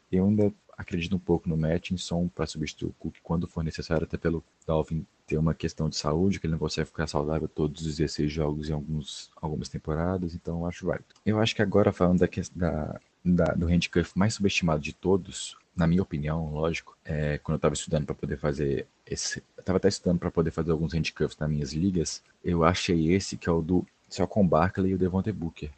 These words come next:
É, porque o Devontae Booker teve alguns jogos interessantes por Las Vegas em dois mil e vinte.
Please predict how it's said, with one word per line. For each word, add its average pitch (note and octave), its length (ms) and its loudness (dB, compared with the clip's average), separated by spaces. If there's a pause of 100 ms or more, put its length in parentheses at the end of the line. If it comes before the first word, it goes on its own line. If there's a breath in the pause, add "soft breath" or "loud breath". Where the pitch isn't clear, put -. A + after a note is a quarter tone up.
(160)
É, D#2 220 2
porque D#2+ 840 2 (240)
o F2+ 60 -2
Devontae E2+ 340 4
Booker D#2+ 480 -2 (180)
teve E2+ 220 2
alguns F2 260 2
jogos E2+ 240 2
interessantes F2 600 -2
por E2 180 -4
Las D2+ 200 0
Vegas D2+ 420 -4
em D#2 80 -2
dois D2+ 180 -2
mil D2+ 140 -4
e C#2+ 40 -8
vinte. D2+ 480 -4